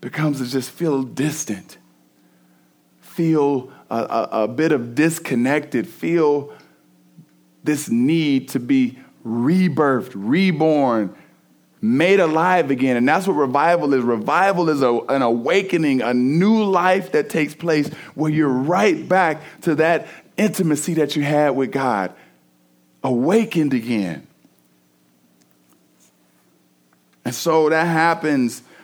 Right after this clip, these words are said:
through, as we, as we've been going through Nehemiah in this series, and every week, y'all, that I announce Megan making this beautiful sign for her church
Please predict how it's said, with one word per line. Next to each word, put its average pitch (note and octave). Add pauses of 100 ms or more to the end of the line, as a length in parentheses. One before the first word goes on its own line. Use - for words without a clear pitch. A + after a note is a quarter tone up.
(120)
through, C#3
as C3
we, C#3
as B2+
we've E3+
been D3
going D3
through C#3 (220)
Nehemiah C#3+ (320)
in A#2+
this D#3+
series, C3+
and B2 (360)
every F#3
week, D3
y'all, B2+ (240)
that B2+
I D#3+
announce D3 (340)
Megan C#3+
making D3
this A#2+
beautiful D#3+
sign D3+
for D3+
her D3
church E3+